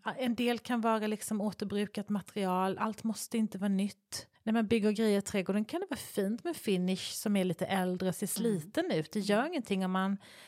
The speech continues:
Speaker 1: hämtar brädor hos någon annan som vill bli av med det, liksom.
Speaker 2: Nej, precis.
Speaker 1: Eh, för det, det kan vara jättefint. Så allt måste inte vara nytt och glänsande, liksom.
Speaker 2: Nej, nej, snarare tvärtom.
Speaker 1: Jag
Speaker 2: Det är
Speaker 1: tycker
Speaker 2: fint
Speaker 1: det.
Speaker 2: med det.
Speaker 1: Ja,
Speaker 2: Att ha
Speaker 1: det
Speaker 2: en
Speaker 1: borde, borde vara dubbelt så dyrt med patina.
Speaker 2: Ja,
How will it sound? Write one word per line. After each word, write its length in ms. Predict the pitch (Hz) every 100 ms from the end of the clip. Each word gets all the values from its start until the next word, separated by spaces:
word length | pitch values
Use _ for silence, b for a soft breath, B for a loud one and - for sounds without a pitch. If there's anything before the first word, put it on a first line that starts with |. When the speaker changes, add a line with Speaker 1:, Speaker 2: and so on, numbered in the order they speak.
| -
Speaker 1:
hämtar 380 | 220 202 -
brädor 600 | 202 196 196 185 180 180
hos 220 | 185 190 -
någon 140 | 190
annan 340 | 185 180 175
som 180 | 175 196
vill 180 | 190 185
bli 160 | 175 180
av 300 | 165 165 170
med 120 | 165
det, 240 | 156 143
liksom. 480 | 147 160 - 170 170
Speaker 2:
Nej, 160 | 202 208
precis. 480 | - - 233 233 - b b _
Speaker 1:
Eh, 240 | 208 196
för 160 | 190 -
det, 260 | 202 202 208
det 120 | 226
kan 160 | -
vara 80 | 320
jättefint. 720 | 254 220 190 - 302 185 - - - _ _ b b b
Så 120 | - -
allt 260 | 277 285
måste 380 | 269 269 - 285
inte 180 | 277 190
vara 100 | 196
nytt 280 | 185 180 -
och 40 |
glänsande, 600 | 202 220 185 - 226 302
liksom. 320 | 233 196 180 185
Speaker 2:
Nej, 100 | 196 - -
nej, 140 | 160
snarare 300 | 147 - 135
tvärtom. 480 | - - - - - 240
Speaker 1:
Jag 60 |
Speaker 2:
Det 40 | 285
är 80 | 359
Speaker 1:
tycker 180 | 359 208
Speaker 2:
fint 120 | 330
Speaker 1:
det. 100 | 294 175
Speaker 2:
med 20 | 190
det. 160 | 156 160 - -
Speaker 1:
Ja, 60 | 285
Speaker 2:
Att 240 | 185 160
ha 120 | 180 170
Speaker 1:
det 40 |
Speaker 2:
en 40 | -
Speaker 1:
borde, 160 | 320
borde 260 | 240 269 294
vara 100 | 240
dubbelt 440 | 190 277 247 262
så 120 | -
dyrt 320 | 202 202 190 208
med 140 | 196
patina. 640 | 196 - 240 190 185 226 175
Speaker 2:
Ja, 260 | 220 214